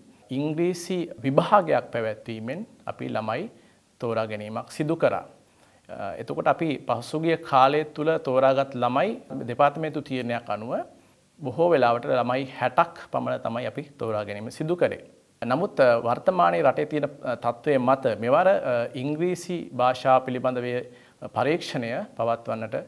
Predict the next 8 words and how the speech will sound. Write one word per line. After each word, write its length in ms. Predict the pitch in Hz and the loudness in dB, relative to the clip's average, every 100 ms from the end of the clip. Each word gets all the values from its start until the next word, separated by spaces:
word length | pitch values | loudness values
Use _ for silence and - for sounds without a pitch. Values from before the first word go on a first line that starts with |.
| - _ | -12 _
නොහැකියාවක් 720 | 117 110 139 151 131 120 - - | -10 -8 -2 4 6 6 0 -8
තියෙන 320 | 117 110 107 | -8 -8 -8
නිසා 380 | 131 - - - - _ _ _ | -6 -2 -4 -6 -16 _ _ _
මෙවර 280 | 120 127 170 | -2 2 4
අපි 400 | 170 160 139 135 123 | 4 2 -4 -6 -4
ජාත්‍යන්තර 500 | 120 120 131 131 123 | -4 -2 -4 -2 0
අධ්‍යයනය, 460 | 113 113 127 131 | 0 -2 -4 -2
අ, 100 | 175 | -4